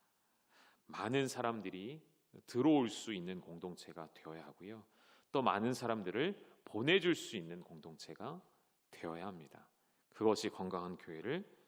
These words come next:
만들 수 있는 것이죠. 복음 자체에 능력이 있는데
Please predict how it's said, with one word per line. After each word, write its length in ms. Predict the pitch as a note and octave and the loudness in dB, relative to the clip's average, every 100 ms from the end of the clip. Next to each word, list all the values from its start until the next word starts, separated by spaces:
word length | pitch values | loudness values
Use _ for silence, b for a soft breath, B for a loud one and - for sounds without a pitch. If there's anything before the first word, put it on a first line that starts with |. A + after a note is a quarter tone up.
| b _ | b _
만들 300 | D#2 F2+ G2+ | -10 -4 -4
수 160 | - F2 | -4 -10
있는 180 | D#2 | -12
것이죠. 460 | - D2 - - - - _ | -14 -14 -14 -16 -20 -20 _
복음 340 | - A#2 D3 D3 | -2 2 2 2
자체에 480 | A2+ A2 - A#2 A2 | 0 -2 0 0 0
능력이 480 | G#2 A#2+ C3+ - | 0 4 4 4
있는데 480 | B2 F2 D#2+ F#2 F#2 | -2 -4 -6 -6 -8